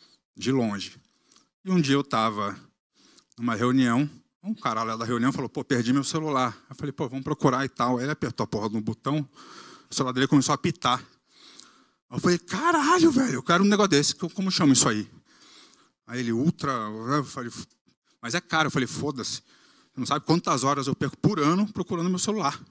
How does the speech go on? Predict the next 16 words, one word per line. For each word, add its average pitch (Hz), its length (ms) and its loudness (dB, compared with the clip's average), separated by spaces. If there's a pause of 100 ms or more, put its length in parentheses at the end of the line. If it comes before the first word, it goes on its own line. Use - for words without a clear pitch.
(880)
Então 139 160 -4
eu 135 80 0
tenho 135 260 4
o 127 40 4
Apple 127 240 0
Watch - 520 -2 (1400)
pra 170 120 0
achar 165 200 2
meu 151 140 2
celular. 175 480 2 (1900)
Isso 190 400 -2
é 151 120 4
o 190 160 2 (320)
Customer 175 600 0
Value 143 280 -4
Proposition, 113 600 -8